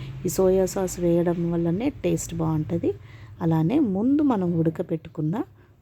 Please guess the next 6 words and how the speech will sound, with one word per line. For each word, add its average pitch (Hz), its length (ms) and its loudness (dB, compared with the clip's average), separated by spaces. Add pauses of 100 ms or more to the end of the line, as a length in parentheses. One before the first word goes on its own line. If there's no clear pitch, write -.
(120)
నూడిల్స్, 160 560 2 (1040)
ఈ 190 120 -2
నూడిల్స్ 214 380 0
వచ్చేసి 196 360 -2 (120)
టూ 226 80 0 (140)
ప్యాకెట్స్ 165 520 -2